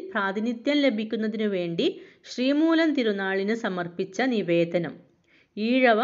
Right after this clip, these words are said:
മെമ്മോറിയൽ. ഈഴവ മെമ്മോറിയലിന് നേതൃത്വം നൽകിയത് ഡോക്ടർ പൽപു. ഈഴവ മെമ്മോറിയൽ സമർപ്പിച്ചത് ആയിരത്തി എണ്ണൂറ്റി തൊണ്ണൂറ്റിയാറ്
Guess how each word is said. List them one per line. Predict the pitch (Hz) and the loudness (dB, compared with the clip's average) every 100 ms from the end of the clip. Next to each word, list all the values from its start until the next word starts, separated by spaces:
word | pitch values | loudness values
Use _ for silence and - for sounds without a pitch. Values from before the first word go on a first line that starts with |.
| 392 | 0
മെമ്മോറിയൽ. | 294 202 180 170 151 143 - - _ _ - - _ _ _ _ _ _ - | -2 -2 -2 -2 -4 -6 -10 -18 _ _ -20 -20 _ _ _ _ _ _ 4
ഈഴവ | 196 214 220 | 6 8 4
മെമ്മോറിയലിന് | 233 233 220 220 226 226 220 220 277 - | 2 -2 -2 -2 -2 -2 -2 0 -2 -4
നേതൃത്വം | 180 175 208 214 262 | -6 -4 -4 0 2
നൽകിയത് | 269 247 226 220 220 214 339 - - _ - | 2 2 -2 -2 0 2 2 0 -20 _ 0
ഡോക്ടർ | 208 202 - 247 - - - | 2 2 -2 -4 -6 -14 -2
പൽപു. | 240 233 - 160 - _ _ _ - | 0 0 -4 -10 -10 _ _ _ -2
ഈഴവ | 208 220 233 | 0 2 0
മെമ്മോറിയൽ | 240 233 220 226 226 226 220 | 0 -2 -2 -2 0 2 0
സമർപ്പിച്ചത് | 220 180 190 185 - 233 240 226 285 480 - - 196 | -2 -2 -2 -4 -6 -4 -2 2 2 0 -8 -12 -2
ആയിരത്തി | 202 220 233 240 240 | 0 2 0 -2 0
എണ്ണൂറ്റി | 240 220 214 220 220 | 0 2 0 -2 -4
തൊണ്ണൂറ്റിയാറ് | 220 185 185 202 208 226 214 202 202 | -2 -2 0 -2 -4 -4 -2 -2 0